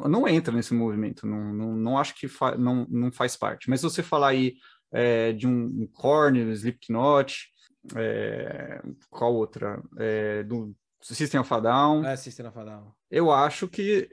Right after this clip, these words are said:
Speaker 1: já, já, já tá mais próximo, já, já, já, já, já faz uma parte aí desse movimento, porque você vê umas similaridades aí na, na, com, com,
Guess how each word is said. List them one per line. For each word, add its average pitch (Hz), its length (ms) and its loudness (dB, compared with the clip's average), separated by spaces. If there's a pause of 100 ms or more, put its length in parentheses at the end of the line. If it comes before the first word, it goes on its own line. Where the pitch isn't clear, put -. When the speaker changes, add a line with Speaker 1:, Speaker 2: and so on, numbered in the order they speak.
(100)
Speaker 1:
já, 151 440 2
já, 139 380 2
já 131 140 0
tá 131 120 0
mais 147 200 0
próximo, 135 480 0
já, 107 220 0
já, 110 280 0
já, 113 340 -2
já, 120 380 -2
já 117 220 -4
faz 165 280 0
uma 170 160 0
parte 127 300 0
aí 120 100 0
desse 120 240 -4
movimento, 143 380 0
porque - 160 -12
você 131 220 -2
vê 131 80 -2
umas 208 240 -2
similaridades 185 1080 0
aí 120 340 0
na, 110 300 -4
na, 107 380 -4 (180)
com, 110 240 -8
com, 107 400 -8